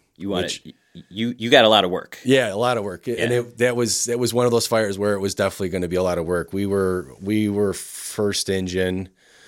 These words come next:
Speaker 2: Um,
Speaker 1: You're going through the front door.
Speaker 2: Yeah.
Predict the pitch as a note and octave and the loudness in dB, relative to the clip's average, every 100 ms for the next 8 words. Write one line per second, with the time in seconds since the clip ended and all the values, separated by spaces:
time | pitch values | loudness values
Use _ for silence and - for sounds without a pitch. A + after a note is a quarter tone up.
0 | - - _ - D#2 D2+ D2 D2 C#2+ C#2 | -20 -20 _ -10 -6 -6 -6 -8 -10 -12
1 | D#2 C2+ G2 G#2 G2 F#2+ F2 - G2 - | -16 -14 -8 -2 -2 -2 -6 -4 -4 -4
2 | D2 - - _ _ _ _ G2 G2 E2 | -10 -14 -20 _ _ _ _ -2 0 0